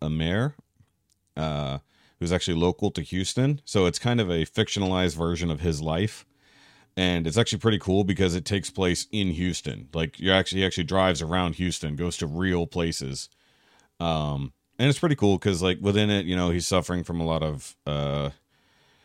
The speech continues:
depression issues. Like, he loses his job because, technically speaking, he's,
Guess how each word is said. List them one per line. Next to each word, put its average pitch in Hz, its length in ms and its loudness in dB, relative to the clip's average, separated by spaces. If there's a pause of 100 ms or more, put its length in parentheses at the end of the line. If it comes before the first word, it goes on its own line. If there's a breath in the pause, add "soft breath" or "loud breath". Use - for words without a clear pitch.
(420 soft breath)
depression 107 440 2
issues. 95 500 2
Like, 82 160 0
he 90 100 0
loses 82 300 0
his 76 160 -6
job 98 440 2
because, 85 320 -2
technically 85 480 -4
speaking, 82 540 -4
he's, 78 540 -6